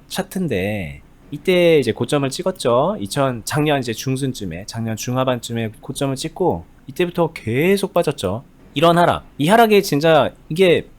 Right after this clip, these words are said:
너무나도 이례적이다, 뭐, 그렇게 볼 수만은 없는 게 여기 딱 보시는 것처럼 요런 하락도 있잖아요. 뭐, 그러니까 이게 뭐 그냥 늘상 이런 건가?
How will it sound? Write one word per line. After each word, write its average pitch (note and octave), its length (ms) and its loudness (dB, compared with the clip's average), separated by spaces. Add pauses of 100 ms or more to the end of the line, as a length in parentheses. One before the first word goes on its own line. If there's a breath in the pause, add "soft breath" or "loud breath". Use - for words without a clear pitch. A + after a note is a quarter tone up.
너무나도 A#3 480 6
이례적이다, C#3 920 4
뭐, G#2 120 -6
그렇게 G3 240 0
볼 D3 120 4
수만은 G3+ 280 4
없는 D3+ 220 2
게 E3+ 80 4
여기 C#3+ 140 2
딱 A3 140 0
보시는 G#3+ 280 0
것처럼 E3+ 480 2
요런 A3+ 220 4
하락도 - 280 0
있잖아요. G#2+ 460 -2 (340)
뭐, E3+ 80 -14
그러니까 G3+ 260 2
이게 F3 200 6
뭐 D3 160 2
그냥 D3 440 0
늘상 E3 320 4
이런 G#3+ 220 4
건가? E3 400 2